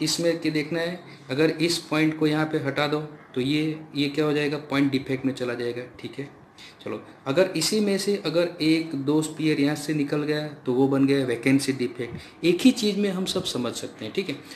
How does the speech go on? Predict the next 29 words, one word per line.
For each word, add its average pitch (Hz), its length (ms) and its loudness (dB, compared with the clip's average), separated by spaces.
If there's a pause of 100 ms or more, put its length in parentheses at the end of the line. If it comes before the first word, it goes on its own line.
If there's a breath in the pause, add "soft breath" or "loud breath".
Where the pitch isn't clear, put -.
(140 loud breath)
अब 175 80 0
ये 226 200 -2
interstitial 214 640 2
defect 196 360 0
क्या 196 120 4
होगा 185 200 2
कि 185 140 -4
when 180 380 -2
the 185 120 0
some 165 240 -4 (120)
constituent 165 680 -4 (140)
particle, 139 580 -4
particle 143 420 0
like, 143 200 0
uh, 147 140 -2 (540 loud breath)
atoms 139 520 0
and 165 240 2 (340 loud breath)
molecule 127 800 4 (340 loud breath)
are 123 340 4
the 127 100 0 (120)
occupy 180 600 0 (180)
an 156 140 0 (140)
interstitial 135 840 0
site, 117 460 -6 (180)
ठीक 139 200 -2
है, 156 60 -4 (100)
are 123 320 0
the 135 80 -2 (160)
occupied 123 1080 -6